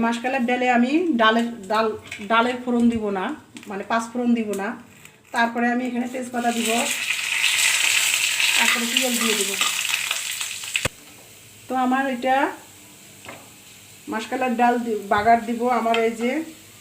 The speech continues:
পেঁয়াজটা ভাজা হয়ে গেছে লাল লাল করে, হয়ে গেছে। আর অপর চুলাতে আমার এই যে মাসকলাইয়ের ডালটাও হয়ে গেছে।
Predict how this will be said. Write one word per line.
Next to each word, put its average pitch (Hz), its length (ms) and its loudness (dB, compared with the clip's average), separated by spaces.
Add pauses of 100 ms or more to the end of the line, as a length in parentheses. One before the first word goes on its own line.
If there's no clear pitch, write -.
(600)
পেঁয়াজটা 247 540 2 (240)
ভাজা 214 320 -2
হয়ে 226 260 -2
গেছে 233 240 -2
লাল 208 200 -2
লাল 208 100 -6 (100)
করে, 196 200 -2 (2250)
হয়ে 208 240 -6
গেছে। 220 260 -6 (840)
আর 208 80 -4 (300)
অপর 240 200 -2 (100)
চুলাতে 240 320 -2 (120)
আমার 220 300 -6
এই 233 100 -4
যে 220 120 -8
মাসকলাইয়ের 208 400 -6
ডালটাও 214 340 -4
হয়ে 185 220 -4
গেছে। 180 260 -10